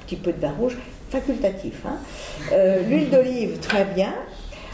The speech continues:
Euh, à éviter les sodas, les viennoiseries, les bonbons, les pâtisseries, les pâtes à tartiner, la viande rouge, la charcuterie, ça fait beaucoup, hein. Mais on peut compenser. Avec du poisson, avec des viandes blanches, avec tout ce qui est les oléagineux, les noisettes, les noix, les amandes,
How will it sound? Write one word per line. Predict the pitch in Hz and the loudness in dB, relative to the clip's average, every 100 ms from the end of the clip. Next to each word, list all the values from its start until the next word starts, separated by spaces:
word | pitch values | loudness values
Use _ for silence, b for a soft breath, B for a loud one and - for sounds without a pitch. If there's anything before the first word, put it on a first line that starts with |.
| - | 0
Euh, | 208 196 196 | 6 6 6
à | 254 | 4
éviter | 277 269 269 240 | 4 2 0 4
les | 208 254 | 4 4
sodas, | - 233 190 180 | 4 2 2 0
les | 185 | 0
viennoiseries, | 226 240 247 233 214 190 185 | 0 0 2 4 2 2 2
les | 208 | 2
bonbons, | 208 240 233 196 | 4 4 4 2
les | 196 208 | 2 2
pâtisseries, | 226 - - - 220 | 0 -2 -8 -6 0
les | 208 | 2
pâtes | 208 - | 2 0
à | 196 | 0
tartiner, | 196 208 - 214 214 | 0 -2 -2 2 4
la | 208 | 2
viande | 208 202 | 2 0
rouge, | 214 254 208 | 2 2 2
la | 208 | 0
charcuterie, | 214 196 190 185 | 0 -2 -4 -4
ça | 160 | -2
fait | 170 | 0
beaucoup, | 170 175 - 269 | 0 -2 0 0
hein. | 180 220 - B B B B | 0 -6 -12 B B B B
Mais | 226 247 175 | 4 4 -2
on | 160 | -4
peut | 247 | 0
compenser. | 277 - - 190 - 147 - - - - - | 0 -2 -6 -8 -8 -8 -10 -14 -14 -14 -8
Avec | 170 - 135 | -6 -4 -6
du | 127 | -4
poisson, | - - - 214 254 262 - | -2 -2 0 6 6 6 0
avec | 190 180 170 | -2 0 0
des | 151 | 0
viandes | 147 147 | 0 -4
blanches, | 170 185 233 277 285 B B B B | 0 2 4 2 0 B B B B
avec | 196 196 196 | 2 4 2
tout | - 262 | 0 -4
ce | - | -4
qui | - 208 180 208 220 208 | -6 -6 -2 2 4 4
est | 196 | 2
les | 190 190 | 2 4
oléagineux, | 185 170 170 165 170 175 226 | 4 4 2 -2 -2 2 4
les | 254 180 | 4 2
noisettes, | 165 165 160 220 226 | 2 2 2 2 2
les | 180 | 0
noix, | 170 170 214 | 2 2 2
les | 208 160 | 2 2
amandes, | 156 170 196 277 | 0 2 4 4